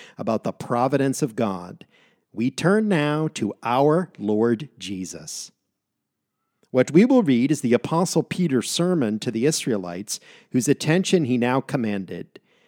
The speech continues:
Peter's objective is to show how Jesus is Israel's Messiah. Christ is God's chosen one, come to earth to redeem his people.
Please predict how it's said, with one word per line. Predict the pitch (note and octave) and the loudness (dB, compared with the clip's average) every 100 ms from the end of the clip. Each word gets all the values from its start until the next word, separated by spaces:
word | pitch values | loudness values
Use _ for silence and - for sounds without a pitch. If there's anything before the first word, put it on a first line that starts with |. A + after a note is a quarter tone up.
| _ _ - | _ _ 2
Peter's | A#3 D4+ G#3+ | 4 4 2
objective | A#2+ - C3+ F3+ - B2 A#2+ | -4 0 2 2 0 0 0
is | - | -2
to | - | -6
show | - E3+ F#3+ | -2 2 2
how | D#3 D3+ | 0 -2
Jesus | G2+ C3 D#3 D#3 E3+ - | -2 -2 -2 0 -2 -2
is | A#2 C#3 | -4 0
Israel's | C#3+ - C3+ B2 A2 | -2 -2 -2 -2 -2
Messiah. | A2 G2 - A2 A2 D#2+ - _ _ _ _ _ - | -4 -4 -4 -2 -4 -6 -14 _ _ _ _ _ -2
Christ | C3+ D#3+ G3+ - | 6 6 6 2
is | C3+ G2+ | -2 0
God's | C3 C3 A#2 - | 2 2 0 -4
chosen | - D#3+ E3+ E3+ E3+ A2 | -2 4 6 6 2 0
one, | E2+ E2+ G2 G#2+ - - - | -4 -12 -12 -14 -18 -20 -4
come | C#3 D#3+ A3+ | 2 4 4
to | - A#3+ C#3 | 4 6 6
earth | A2+ A#2+ - | 6 4 0
to | A#2+ | -4
redeem | F#2+ E2+ G2+ C3+ E3 D3+ | -4 -6 0 2 4 4
his | C#3 - | 2 0
people. | - B2 - F2 - | -2 -4 -4 -8 -10